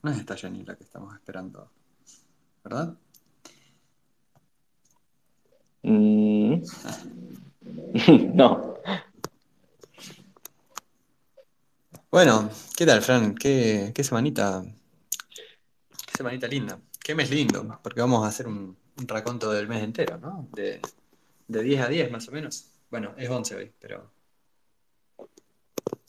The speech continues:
Speaker 2: Qué mes, qué mes movido. Es movido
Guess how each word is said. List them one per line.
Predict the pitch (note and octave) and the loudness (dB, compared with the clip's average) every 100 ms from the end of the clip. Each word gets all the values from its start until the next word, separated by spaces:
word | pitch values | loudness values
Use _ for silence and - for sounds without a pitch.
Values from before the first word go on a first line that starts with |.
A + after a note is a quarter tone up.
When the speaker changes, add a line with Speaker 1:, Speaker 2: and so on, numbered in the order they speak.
| _ _ _ _ _ _ _ _ _ _ _ | _ _ _ _ _ _ _ _ _ _ _
Speaker 2:
Qué | - A#2 | 4 8
mes, | A#2+ A#2+ - - - - | 8 8 2 -14 -18 4
qué | A2+ | 8
mes | C3 | 8
movido. | B2+ A2 A#2 G#2+ G#2 - - | 10 10 10 10 8 0 -10
Es | A#2+ | -6
movido | G#2+ A2 A2+ A2+ A2 G#2+ | -4 0 2 4 4 0